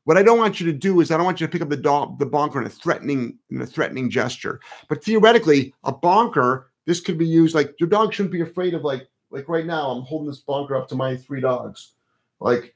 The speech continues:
none of them are cowering, but if I use it on them, it's gonna suck. So what I want you to do is take a step back from that. Just do some self-awareness. Like, how am I using it? Am I picking it up and threatening with it? Next.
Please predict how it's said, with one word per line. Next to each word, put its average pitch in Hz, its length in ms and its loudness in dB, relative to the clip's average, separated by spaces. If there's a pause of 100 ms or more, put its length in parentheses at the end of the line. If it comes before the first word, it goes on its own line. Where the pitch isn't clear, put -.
none 175 220 6
of 185 80 6
them 165 160 6
are 139 120 0
cowering, 127 720 4 (180)
but 135 340 4
if 135 160 4
I 127 80 4
use 185 340 8
it 143 60 8
on 127 160 6
them, 135 180 8
it's 131 100 2
gonna 143 200 2
suck. - 420 0 (480)
So 139 340 2 (180)
what 170 100 4
I - 20 8
want 196 220 6
you 190 40 2
to 165 100 0
do 170 180 6
is 135 100 2
take 160 200 -2
a 139 40 0
step 143 300 0
back 139 260 4
from 127 140 -2
that. 127 280 2 (260)
Just 165 280 0 (200)
do 190 140 2
some 160 160 -4
self-awareness. 143 960 4 (180)
Like, 135 160 -10
how 190 160 -4
am 233 80 0
I 233 60 0
using 190 400 0
it? 117 60 -4
Am 120 100 -2
I 120 60 -4
picking 175 280 -4
it 170 80 2
up 170 120 -2
and 120 100 -8
threatening 170 340 0
with 208 160 4
it? - 280 0
Next. - 360 -14